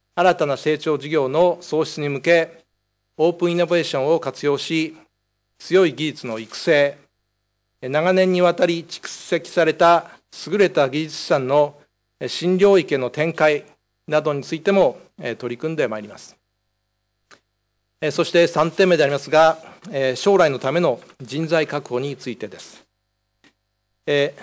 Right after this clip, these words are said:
新規の人材確保に関しましては、本年度の大卒定期採用活動は見送りいたしましたが、十八年三月卒の、お、採用活動は、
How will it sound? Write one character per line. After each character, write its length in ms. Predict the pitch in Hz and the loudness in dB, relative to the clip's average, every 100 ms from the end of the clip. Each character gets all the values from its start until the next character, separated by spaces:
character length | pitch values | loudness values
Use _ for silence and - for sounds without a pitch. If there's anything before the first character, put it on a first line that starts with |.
| - | -18
新 220 | - 208 | -4 -2
規 120 | 190 147 | 0 -2
の 120 | 135 | -6
人 160 | 139 | -4
材 140 | 151 151 | 0 0
確 180 | 151 151 | -2 -4
保 100 | 147 | -4
に 80 | |
関 160 | 131 151 | -2 -2
し 100 | 143 | 0
ま 120 | 185 | 0
し 80 | - | 0
て 80 | 147 | 2
は、 280 | 139 139 - _ _ _ _ _ _ - | 2 2 -4 _ _ _ _ _ _ -2
本 180 | 180 196 | 0 2
年 160 | 202 | 2
度 100 | 151 | 2
の 140 | 139 120 | 0 0
大 200 | 135 160 | 0 0
卒 720 | 165 156 151 151 - 175 147 | -2 -6 -4 -4 -6 -12 -4
定 200 | 165 165 | -4 -4
期 100 | 165 | -6
採 200 | - 190 | 0 2
用 120 | 156 | 2
活 240 | - - 135 | -2 -4 -2
動 100 | 127 | 2
は 260 | 143 127 - - | 2 0 -10 -8
見 100 | 139 | -4
送 200 | 151 156 | -4 -2
り 120 | 143 | -4
い 40 | 143 | -2
た 100 | 151 | -2
し 100 | 175 | 0
ま 80 | 180 | -2
し 60 | |
た 120 | - 110 | -2 -6
が、 160 | 107 _ _ _ _ _ _ _ _ _ 131 | -6 _ _ _ _ _ _ _ _ _ -10
十 180 | 127 170 | 0 2
八 240 | 165 170 | 2 0
年 280 | 170 131 113 _ _ | 0 0 -4 _ _
三 280 | - 165 170 | -2 0 2
月 160 | 175 | 0
卒 240 | - 160 147 | -2 -4 0
の、 240 | 143 151 - - | 2 2 0 -6
お、 140 | 135 | -4
採 240 | 123 147 156 | -2 0 2
用 120 | 156 | 2
活 240 | 170 - | -2 -2
動 140 | 151 135 | 0 4
は、 340 | 151 160 - | 4 2 -2